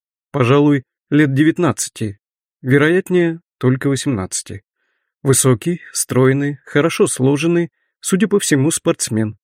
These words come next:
И если что-либо в наружности этого молодого человека могло навести на мысль, что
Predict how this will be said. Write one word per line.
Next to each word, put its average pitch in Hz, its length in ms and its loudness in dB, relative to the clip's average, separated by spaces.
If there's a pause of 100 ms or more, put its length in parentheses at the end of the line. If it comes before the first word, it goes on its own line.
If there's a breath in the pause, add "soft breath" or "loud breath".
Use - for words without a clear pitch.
(400)
И 131 80 0
если 135 500 2
что-либо 139 420 2
в 123 120 0
наружности 131 840 0
этого 117 400 0
молодого 117 500 0
человека 117 520 -2
могло 117 320 0
навести 123 360 0
на 127 120 2
мысль, 123 420 0 (400)
что - 400 -2